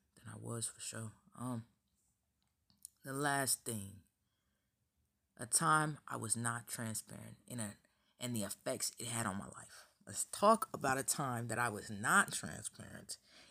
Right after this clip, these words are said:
and the effects it has had on my life. <laughs> All right, so a time I was not transparent. I really don't wanna talk about a relationship, like a romantic relationship. I really don't. Let's see.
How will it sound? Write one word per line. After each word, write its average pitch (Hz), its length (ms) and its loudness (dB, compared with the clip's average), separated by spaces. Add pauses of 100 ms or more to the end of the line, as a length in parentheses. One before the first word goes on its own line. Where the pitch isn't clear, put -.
and 160 160 4
the 165 120 6
effects 151 420 2 (240)
it 220 120 4
has 214 240 2
had 151 320 2 (120)
on 135 220 -4
my - 100 -4
life. - 480 -8 (140)
<laughs> - 1080 -16
All - 80 -8
right, - 200 -8
so - 240 -4
a - 40 -4
time 151 320 0
I 143 80 -2
was 117 240 -8
not - 220 -12
transparent. - 720 -16 (2250)
I - 60 -4
really 214 260 4
don't 214 160 6
wanna 196 160 2
talk 190 160 2
about 190 220 -2
a - 40 -2
relationship, 185 640 -2
like 143 180 0
a 143 60 0
romantic 151 520 -2
relationship. 156 560 -4
I 90 40 -6
really 139 240 -6
don't. 156 320 -6
Let's - 160 -8
see. - 340 -8